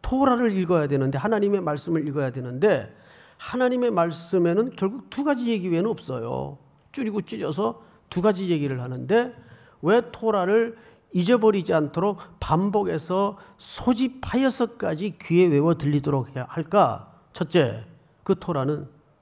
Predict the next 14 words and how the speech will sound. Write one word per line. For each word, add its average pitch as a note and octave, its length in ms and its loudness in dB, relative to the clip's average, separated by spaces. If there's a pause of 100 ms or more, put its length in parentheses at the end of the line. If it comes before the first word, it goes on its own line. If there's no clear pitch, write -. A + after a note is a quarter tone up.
(400)
하나님이 F#3+ 460 2
어떤 F3 420 2
분인가를 C#3+ 500 -2
가르칩니다. - 760 -14 (720)
그리고 E3+ 200 0
두 F#3+ 120 0
번째는 F#3+ 600 2 (440)
그분이 F3+ 600 2 (420)
우리를 A#3 560 0 (320)
어떻게 D#3 600 -2
사랑하셨는가를 G3+ 1000 -2
가르칩니다. - 720 -12 (360)
맞죠, C#3 340 -2
여러분? A3 460 -4